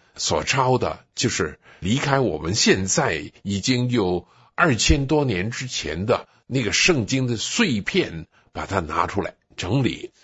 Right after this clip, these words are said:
研究。那么在这个研究之下呢，他们就发现了最完整的这个旧约圣经当中呢，就是以赛亚书。而以赛亚书当中最完整的就是五十三章，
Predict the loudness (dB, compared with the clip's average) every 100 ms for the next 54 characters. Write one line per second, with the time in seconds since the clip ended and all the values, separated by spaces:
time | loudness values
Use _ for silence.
0 | _ -2 2 4 4 2 2 -2 _ -16
1 | -4 2 4 4 2 0 0 0 0 0
2 | -2 0 2 4 2 0 -2 -2 -4 -8
3 | -12 _ _ -10 -6 -2 -2 -2 -4 -4
4 | -6 -4 0 -2 -2 -10 -14 _ _ _
5 | -4 4 6 4 2 -2 0 0 0 -2
6 | -6 -6 -6 -4 -6 -12 _ _ _ _
7 | _ 0 0 0 -2 -2 -2 0 2 2
8 | 2 2 0 -2 -2 -4 -4 -8 -8 _
9 | _ 0 2 2 -2 -2 -2 -2 -6 -10
10 | -10 _ _ _ _ 2 4 4 4 4
11 | 4 4 0 0 2 2 4 2 -2 -6
12 | -2 2 2 2 0 0 2 2 2 0
13 | -2 -8 -20 _ 0 2 2 0 -2 -6
14 | _ -8 -4 0 0 0 0 2 0 -2